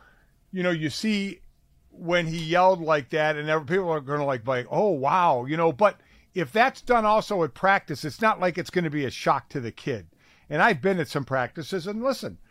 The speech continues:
coaches yell at practice as well. You know, if a coach didn't yell at practice and all of a sudden just yelled on game day, it would be like, "Wow, you know, okay, that, that's a little <laughs> surprising." But I think, I think the players are used to that, used to hearing coaches, in this case, Tommy Re-, Rees,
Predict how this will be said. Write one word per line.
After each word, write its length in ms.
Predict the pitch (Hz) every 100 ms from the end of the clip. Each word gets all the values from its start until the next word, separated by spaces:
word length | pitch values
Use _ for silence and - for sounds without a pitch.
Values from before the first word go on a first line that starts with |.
| _ -
coaches 420 | 214 247 254 127
yell 220 | 156 214
at 120 | 165
practice 460 | - 190 185 160 -
as 160 | 113
well. 340 | 120 208 131 - _ _ _ -
You 100 | 156
know, 120 | 170
if 120 | -
a 60 | 147
coach 340 | 196 170 117
didn't 240 | 170 220
yell 200 | 185 156
at 80 | 135
practice 420 | - 143 135 143 151
and 100 | 151
all 100 | 156
of 80 |
a 60 | 139
sudden 260 | - 165 135
just 220 | 139 104
yelled 240 | 147 151
on 180 | 139 120
game 280 | 113 160 190
day, 240 | 139 123 127
it 40 |
would 200 | 127 117
be 240 | 139 135 123
like, 220 | 117 110 - - _
"Wow, 320 | 127 151 143
you 140 | 127 156
know, 100 | 123
okay, 240 | 120 151
that, 200 | 135 143
that's 220 | 151 147
a 100 | 466
little 160 | 147 135
<laughs> 120 | -
surprising." 540 | 123 139 165 185 135 113
But 240 | 147 139 - - - -
I 120 | 156
think, 320 | 156 202 185 - -
I 100 | 156
think 280 | - 180 -
the 80 |
players 500 | - - 170 170 151
are 160 | 139 127
used 460 | 127 127 170 139 -
to 100 | 156
that, 420 | 139 143 156 - _ - -
used 280 | 147 175 -
to 100 | 143
hearing 360 | 151 156 156
coaches, 480 | 135 156 151 147 139
in 80 | 135
this 160 | 139 -
case, 300 | 151 131 -
Tommy 400 | 143 139 135 139
Re-, 220 | 143 143
Rees, 360 | 135 143 131